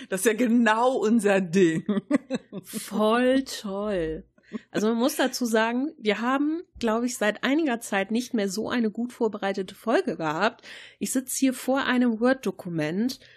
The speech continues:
Speaker 2: und der Leon hat da echt Sachen reingeschrieben, wo ich mir denke, "Boah, geil. Das, äh, hätte ich mir gar nicht alles aufgeschrieben." Aber gut, ich sitz jetzt hier und kann einfach das alles runterlesen. Voll gut. <laughs> Danke.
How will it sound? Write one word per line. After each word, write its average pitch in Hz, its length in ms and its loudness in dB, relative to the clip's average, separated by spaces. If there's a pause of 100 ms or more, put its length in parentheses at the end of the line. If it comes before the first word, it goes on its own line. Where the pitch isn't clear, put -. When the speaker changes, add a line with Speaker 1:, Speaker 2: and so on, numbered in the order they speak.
(140)
Speaker 2:
und 196 120 0
der 214 140 2
Leon 233 300 2
hat 262 180 2
da 220 60 0
echt - 340 -6
Sachen 269 260 2
reingeschrieben, 202 520 -4
wo 202 40 -2
ich - 120 -8
mir 196 100 -2
denke, 196 320 -2
"Boah, - 280 -4
geil. - 440 0 (580)
Das, - 420 -2
äh, 190 320 0
hätte 214 300 0
ich - 220 -4
mir 240 180 4
gar 240 240 2
nicht 262 180 2
alles - 280 0
aufgeschrieben." - 720 -4
Aber 359 220 4
gut, 269 340 0
ich - 160 -4
sitz - 220 -4
jetzt 285 180 -2
hier 277 140 0
und 240 100 -2
kann 247 180 -2
einfach 233 340 -4
das - 200 -8
alles 202 300 -4
runterlesen. 165 540 -4
Voll 190 180 -4
gut. 185 260 -4 (400)
<laughs> - 380 -10
Danke. 339 760 2